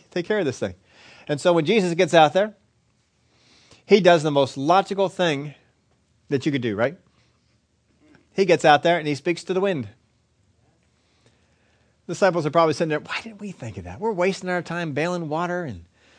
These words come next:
stuff, we should have just spoken to the wind. Who's gonna think of that? <laughs> That's not in the same kind of wisdom.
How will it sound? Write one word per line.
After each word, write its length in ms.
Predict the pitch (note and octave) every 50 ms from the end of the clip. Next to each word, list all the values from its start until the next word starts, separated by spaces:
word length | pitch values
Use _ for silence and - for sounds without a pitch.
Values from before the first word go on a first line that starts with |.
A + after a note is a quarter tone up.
| _ _ _ -
stuff, 240 | - - G3+ G3 G3 F3+ E3+ -
we 140 | A#3+ B3
should 160 | - - G#3+ G3+
have 100 | E3+ E3
just 180 | G3 F#3 -
spoken 400 | - - - F3+ G3+ - G#3 F#3+
to 100 | E3+ G3+
the 80 | G3+ G3
wind. 180 | G#3 A3 F#3 - _ _ _ _ _
Who's 220 | - B3+ D4 A3+
gonna 180 | - C4+ B3+ A3+
think 240 | - - A#3 E3 -
of 100 | B2 F#2+
that? 180 | F2 D2+ - _ _ _ _ _ _ - - - -
<laughs> 640 | D3+ B2+ - - - _ - - - - - - -
That's 220 | F#3+ G3+ G3 -
not 400 | G3+ G3+ G#3+ A#3 B3 B3 B3 A#3 - _ -
in 280 | G#3 A3 A3+ A3 G#3
the 100 | G3 E3+
same 280 | - - G#3 G#3 G#3 F#3
kind 220 | - F#3 F#3 F#3
of 80 | F3 E3
wisdom. 300 | G3 B3+ B3 F#3 -